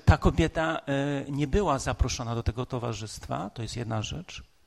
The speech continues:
Ta kobieta przyszła tam z własnej woli,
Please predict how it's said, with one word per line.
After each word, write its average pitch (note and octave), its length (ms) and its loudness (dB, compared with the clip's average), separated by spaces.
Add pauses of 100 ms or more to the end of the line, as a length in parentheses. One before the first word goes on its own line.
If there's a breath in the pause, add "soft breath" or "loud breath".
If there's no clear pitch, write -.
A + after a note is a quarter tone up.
(380 loud breath)
Ta C3+ 100 0
kobieta C#3+ 440 0
przyszła B2 420 0
tam B2 320 -2
z C3+ 140 -8
własnej A#2+ 400 -2
woli, A2+ 440 -6